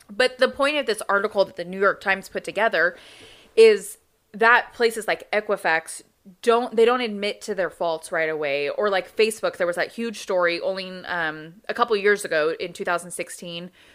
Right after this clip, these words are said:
when Trump won the presidential administration, how Facebook, Mark Zuckerberg, basically won him the administration by raising that two hundred fifty million dollars in campaign funding,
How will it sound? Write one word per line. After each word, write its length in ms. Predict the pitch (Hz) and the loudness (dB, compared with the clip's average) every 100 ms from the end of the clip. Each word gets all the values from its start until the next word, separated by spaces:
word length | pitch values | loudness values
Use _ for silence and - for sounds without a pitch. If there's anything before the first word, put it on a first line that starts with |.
| _ | _
when 300 | - 196 170 | -2 0 -2
Trump 420 | 165 - 170 165 - | -6 -4 -4 -4 -6
won 340 | 160 156 165 | -6 -6 -6
the 500 | 165 160 160 170 180 _ _ _ | -10 -8 -8 -10 -14 _ _ _
presidential 520 | - 180 175 151 160 170 | -2 -2 -2 -4 -4 -6
administration, 760 | 185 220 - 170 165 160 196 220 - - - | -6 -8 -6 -6 -6 -8 -8 -10 -20 -20 -20
how 580 | - 202 202 190 180 180 _ _ _ _ _ _ _ _ _ | 0 4 6 4 2 -4 _ _ _ _ _ _ _ _ _
Facebook, 560 | - 233 233 208 185 - | 2 2 4 2 2 0
Mark 280 | 180 170 - | -6 -6 -4
Zuckerberg, 540 | 190 208 208 170 170 | 0 0 0 -2 0
basically 560 | 208 220 - 214 190 175 | 2 0 -2 -6 -4 -4
won 360 | 170 214 339 | -2 2 2
him 240 | 311 247 196 | 2 -4 -4
the 120 | 175 | -2
administration 720 | 165 165 170 170 160 185 180 | -2 -4 -4 -6 -4 -6 -8
by 160 | 180 170 | -2 0
raising 460 | 165 160 175 196 180 | 0 -2 -2 -4 -8
that 180 | 147 | -10
two 160 | - 208 | -8 -10
hundred 260 | 190 190 185 | -10 -12 -12
fifty 240 | 185 175 | -14 -12
million 380 | 165 156 165 160 | -10 -10 -8 -6
dollars 340 | 156 160 156 | -4 -4 -6
in 80 | 151 | -12
campaign 540 | - 160 156 170 170 | -14 -12 -12 -12 -14
funding, 520 | 160 151 143 151 170 | -14 -14 -12 -12 -10